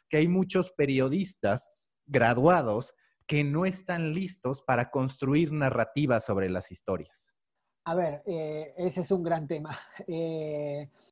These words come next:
Speaker 2: digamos, lo que mencionaba al principio, ¿no? Un poco, que es algo que yo recomendaría a todo el que lo pueda hacer. Eh, sé que a veces no se puede, pero tener un pie en la academia y otro en la industria nos da también perspectivas para mirar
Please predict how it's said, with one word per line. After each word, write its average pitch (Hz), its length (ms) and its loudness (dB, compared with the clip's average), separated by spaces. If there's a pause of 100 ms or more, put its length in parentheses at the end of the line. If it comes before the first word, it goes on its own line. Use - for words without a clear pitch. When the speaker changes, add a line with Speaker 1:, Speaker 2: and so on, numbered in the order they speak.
(120)
Speaker 2:
digamos, 170 260 2
lo 170 80 0
que 165 100 -4
mencionaba 185 380 0
al 208 80 2
principio, 175 540 -2
¿no? 185 80 0
Un 180 80 0
poco, 190 800 2
que - 80 0
es 196 100 2
algo 220 240 4
que 147 140 -6
yo 185 160 0
recomendaría 165 640 0
a 147 80 -4
todo 180 160 0
el 165 100 -2
que 143 120 -10
lo 139 100 -8
pueda 151 240 -6
hacer. 156 500 -6
Eh, 120 640 -14
sé 160 140 -10
que 143 100 -10
a 143 40 -6
veces 151 220 -10
no 151 100 -12
se 147 140 -12
puede, 170 300 2
pero 139 220 -8
tener 165 280 -4
un 170 140 -4
pie 185 220 4
en 180 80 -2
la 170 60 -4
academia 175 560 -4
y 165 120 -4
otro 160 200 -8
en 160 60 -8
la 160 80 -8
industria 175 520 -2
nos 156 220 -8
da 170 280 -2 (260)
también 180 300 2
perspectivas 180 720 -2 (160)
para 165 200 -4
mirar 202 460 4